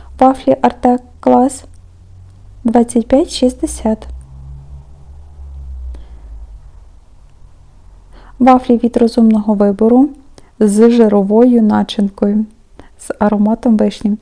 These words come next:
Сто дев'яносто грамів. Ви знаєте, шокувала мене така надпис.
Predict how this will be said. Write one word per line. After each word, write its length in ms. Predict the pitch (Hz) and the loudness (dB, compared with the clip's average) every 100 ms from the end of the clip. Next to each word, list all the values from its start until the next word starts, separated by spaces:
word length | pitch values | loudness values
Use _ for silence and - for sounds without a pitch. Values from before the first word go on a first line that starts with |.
| - - - - | -10 -18 -20 -20
Сто 240 | - - | -8 -2
дев'яносто 520 | 208 220 220 214 - | 0 2 0 0 -4
грамів. 400 | 214 220 214 214 | 0 2 4 2
Ви 80 | 214 | 2
знаєте, 380 | 220 220 240 - | 0 2 2 0
шокувала 560 | - 247 247 233 220 214 | 0 -2 0 2 2 4
мене 240 | 208 214 | 2 0
така 260 | 214 - 214 | -2 -2 0
надпис. 540 | 214 269 - 240 - | 2 -2 -2 -4 -4